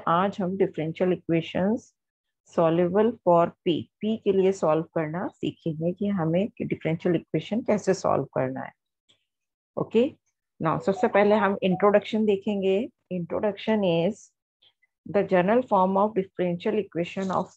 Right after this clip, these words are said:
first order and higher degree is, जो इसकी जनरल फॉर्म है वो किस तरीके से लिखी जाता,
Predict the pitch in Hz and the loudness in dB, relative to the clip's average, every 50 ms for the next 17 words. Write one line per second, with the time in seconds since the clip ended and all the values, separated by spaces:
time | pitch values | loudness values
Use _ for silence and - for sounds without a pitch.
0 | - 196 185 190 226 233 - - 208 185 175 170 190 185 185 190 190 202 - - | 0 2 4 4 2 2 0 0 0 0 0 0 0 -2 -2 -2 -6 -8 -10 -10
1 | 143 123 147 156 170 190 196 185 180 147 139 147 151 170 170 180 175 - 156 151 | -8 -6 -4 0 0 0 0 0 -2 -4 -6 -6 -6 -6 -4 -6 -6 -6 -8 -8
2 | 156 165 175 - - _ _ _ _ _ _ _ - - 170 170 - - - 190 | -8 -8 -10 -12 -20 _ _ _ _ _ _ _ -10 -8 -8 -8 -8 -8 -8 -6
3 | - - 170 160 175 196 220 226 226 - - - 165 160 175 190 196 196 196 196 | -4 -4 -4 -2 -2 -2 -2 -2 -4 -4 -4 -4 -2 -2 -2 0 0 0 -2 -2
4 | 196 196 - - 170 165 165 - - 180 170 - 190 185 165 - - - - 175 | -4 -6 -4 -2 -2 -2 -2 -2 -4 -6 -4 -2 -2 -2 -2 -2 -4 -4 -2 0
5 | 170 165 151 135 - _ - 143 143 | 0 0 0 -2 -6 _ -6 -4 -4